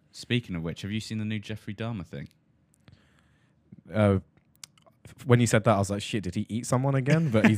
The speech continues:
Speaker 2: dead, right? <laughs>
Speaker 1: You haven't seen it?
Speaker 2: <laughs> Have
Speaker 1: You
Speaker 2: you
Speaker 1: haven't
Speaker 2: seen the new Jeffrey D-, he collabed with someone, man. It was sick.
Speaker 1: <laughs>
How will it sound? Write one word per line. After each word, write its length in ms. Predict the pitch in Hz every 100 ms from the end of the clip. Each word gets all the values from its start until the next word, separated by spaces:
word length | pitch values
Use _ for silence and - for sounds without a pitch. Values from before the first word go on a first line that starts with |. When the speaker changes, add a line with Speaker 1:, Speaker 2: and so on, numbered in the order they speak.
| 156
Speaker 2:
dead, 240 | 127 113
right? 280 | 107 107 127 -
<laughs> 40 | - - 262 220
Speaker 1:
You 80 | 196
haven't 260 | 403 339
seen 360 | - 403 403 240
it? 200 | - -
Speaker 2:
<laughs> 280 | 247 - -
Have 100 | 185 -
Speaker 1:
You 60 | 127
Speaker 2:
you 80 | 143
Speaker 1:
haven't 160 | 151
Speaker 2:
seen 140 | 156 143
the 60 |
new 200 | 127 120
Jeffrey 340 | 104 120 123 107
D-, 160 | -
he 60 | 110
collabed 320 | 101 101 127
with 80 | 98
someone, 340 | 104 98 98
man. 200 | 101 110
It 120 | 185
was 120 | 202 170
sick. 220 | 151
Speaker 1:
<laughs> 40 | -